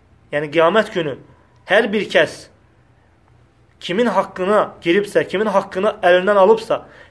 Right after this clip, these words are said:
hər bir kəsin haqqını qaytaracaq. Deyir ki, "Həttə yuqadə lişşətil cəlhə minəşşətil qarnə." Hətta deyir ki,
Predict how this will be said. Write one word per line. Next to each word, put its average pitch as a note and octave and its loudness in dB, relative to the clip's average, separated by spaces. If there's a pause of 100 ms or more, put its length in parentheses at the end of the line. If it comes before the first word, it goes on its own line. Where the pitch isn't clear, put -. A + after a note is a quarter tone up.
(120)
hər G#3 2
bir A#3 -6
kəsin G3+ -2
haqqını F#3 -2
qaytaracaq. F#3+ 2 (340)
Deyir G3+ -8
ki, G3 -2
"Həttə G#3+ 0
yuqadə G3 2
lişşətil F#3 -4
cəlhə D#3 0 (320)
minəşşətil E3 -4
qarnə." C#3 -4 (400)
Hətta F#3 2
deyir G#3 -8
ki, B3+ -2